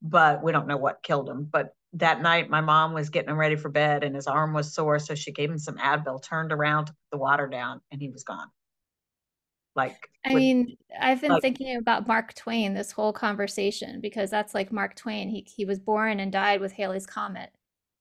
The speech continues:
Speaker 1: Oh,
Speaker 2: And
Speaker 1: really?
Speaker 2: he, he predicted it. He's like, "Yeah, I, I was born with Halley's Comet, and I'll die when Halley's Comet comes back." And that is exactly what happened.
Speaker 1: Wow.
Speaker 2: And he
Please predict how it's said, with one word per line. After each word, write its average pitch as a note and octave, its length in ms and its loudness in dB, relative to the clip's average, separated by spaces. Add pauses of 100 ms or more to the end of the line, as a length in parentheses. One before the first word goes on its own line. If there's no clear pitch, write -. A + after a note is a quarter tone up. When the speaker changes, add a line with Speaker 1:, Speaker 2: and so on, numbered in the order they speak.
(220)
Speaker 1:
Oh, F3 60 0
Speaker 2:
And F3 80 6
Speaker 1:
really? F#3+ 220 6
Speaker 2:
he, G#3+ 160 -8 (120)
he A#3+ 120 -6
predicted A3 520 -2
it. - 200 -6 (200)
He's G#3+ 220 -6
like, G#3 260 0
"Yeah, A#3 160 2
I, G3 200 2
I G#3 100 0
was G3+ 120 0
born G#3+ 240 -2
with B3+ 140 -2
Halley's B3 320 -2
Comet, B3 460 -2
and G#3 120 -4
I'll G3+ 120 -4
die G#3 240 0
when G3+ 140 -4
Halley's G3 300 -2
Comet F#3+ 320 -8
comes F#3+ 280 -12
back." F#3+ 380 -6
And G3 120 -10
that G3 160 -6
is G3 160 -6
exactly F#3+ 480 -4
what B3+ 120 -4
happened. A3+ 580 -4 (220)
Speaker 1:
Wow. D3+ 260 4 (280)
Speaker 2:
And A3+ 180 2
he B3+ 400 0